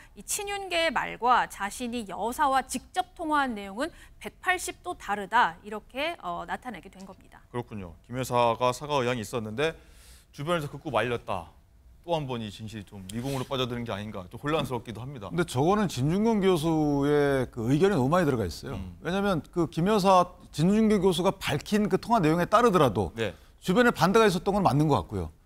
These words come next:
Speaker 3: 그 반대가 있었다는 것은 이미 언론 보도 다 나와 있는 거고. 그런데 그 반대 때문에 본인이 이제 할 수 없었다라는 거이잖아요. 근데 어쨌든 한동훈 비대위원장한테 본인이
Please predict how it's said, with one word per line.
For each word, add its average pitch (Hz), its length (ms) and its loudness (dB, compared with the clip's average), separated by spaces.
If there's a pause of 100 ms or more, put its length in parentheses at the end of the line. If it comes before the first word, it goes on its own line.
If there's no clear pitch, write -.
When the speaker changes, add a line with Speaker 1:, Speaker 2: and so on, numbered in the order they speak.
Speaker 3:
그 101 100 -2
반대가 175 340 4
있었다는 175 360 2
것은 165 260 0
이미 160 280 2
언론 147 260 2
보도 147 180 2
다 - 180 -4
나와 107 240 0
있는 107 240 -2
거고. 82 260 -14 (420)
그런데 226 380 4
그 - 80 0
반대 175 440 4
때문에 196 340 4
본인이 170 360 0
이제 160 140 2
할 156 180 0
수 190 120 0
없었다라는 147 640 2
거이잖아요. 117 760 0 (260)
근데 214 140 4
어쨌든 226 340 4
한동훈 226 520 2
비대위원장한테 175 640 4
본인이 165 480 0